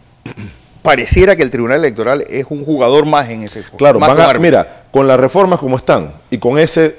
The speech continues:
Speaker 2: y con ese borrador de decreto que anda por ahí, yo te aseguro que van a poder determinar quién es candidato y quién no es candidato. O sea,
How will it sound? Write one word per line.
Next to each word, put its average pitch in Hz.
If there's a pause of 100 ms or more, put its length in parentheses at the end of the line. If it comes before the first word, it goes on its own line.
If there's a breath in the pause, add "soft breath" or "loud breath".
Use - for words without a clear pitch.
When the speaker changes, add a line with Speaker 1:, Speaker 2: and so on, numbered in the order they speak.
Speaker 2:
y 107
con 113
ese 135
borrador 117
de 120
decreto 123
que 127
anda 127
por 107
ahí, 127 (500 soft breath)
yo 104
te 127
aseguro 123
que 113
van 113
a 120
poder 107
determinar 110
quién 131
es 139
candidato 113
y 113
quién 117
no 123
es 120
candidato. 101
O -
sea, 101